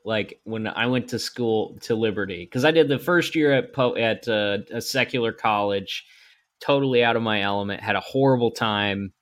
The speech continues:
Like, sometime in the spring, I was like, "I'm getting out of here. I need to go to a Christian school." So I transferred to Liberty and moved out of state, you know, way down there and stuff.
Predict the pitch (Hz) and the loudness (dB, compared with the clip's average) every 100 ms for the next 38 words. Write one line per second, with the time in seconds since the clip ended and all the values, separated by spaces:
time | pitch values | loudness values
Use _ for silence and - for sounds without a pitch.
0 | - 110 - 131 139 131 117 - - 117 | 0 0 0 -2 0 0 0 -4 -4 -4
1 | 104 98 95 95 - - 110 113 104 98 | -2 -4 -6 -10 -10 -14 -12 -12 -8 -4
2 | 107 104 113 110 - _ _ - 135 139 | -4 -4 -4 -4 -8 _ _ -4 -2 -2
3 | 120 110 113 107 95 117 110 - 98 - | -4 -4 -4 -4 -6 -10 -10 -12 -14 -14
4 | 87 82 _ _ - - 113 107 - 101 | -14 -14 _ _ -4 2 4 4 2 -2
5 | - 127 139 139 139 117 110 107 98 95 | -2 0 0 0 -2 0 0 0 -2 -4
6 | 95 95 - _ _ _ _ - 107 104 | -4 -6 -8 _ _ _ _ -4 0 0
7 | 101 101 101 117 117 117 113 110 - - | 0 -2 2 2 4 4 4 2 -2 0
8 | 110 104 - 110 92 95 101 101 95 95 | 2 2 -2 -6 -4 -2 0 0 0 -2
9 | 95 95 92 - - 92 90 | -4 -8 -8 -10 -8 -8 -10